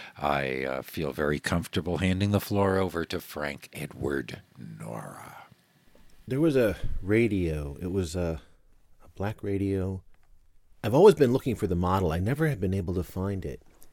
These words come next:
Speaker 2: Um, but it was, uh, it was sort of, like,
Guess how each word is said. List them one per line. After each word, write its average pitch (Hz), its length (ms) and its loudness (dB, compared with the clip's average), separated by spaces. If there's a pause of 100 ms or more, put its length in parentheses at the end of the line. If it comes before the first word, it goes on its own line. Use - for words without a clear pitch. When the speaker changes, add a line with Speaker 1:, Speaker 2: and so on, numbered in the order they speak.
(300)
Speaker 2:
Um, 95 360 -2 (2500)
but 110 120 2
it 107 80 4
was, 104 180 2
uh, 92 280 2 (440)
it 104 80 -4
was 98 160 0
sort 131 160 -4
of, 101 140 -6
like, 92 360 -2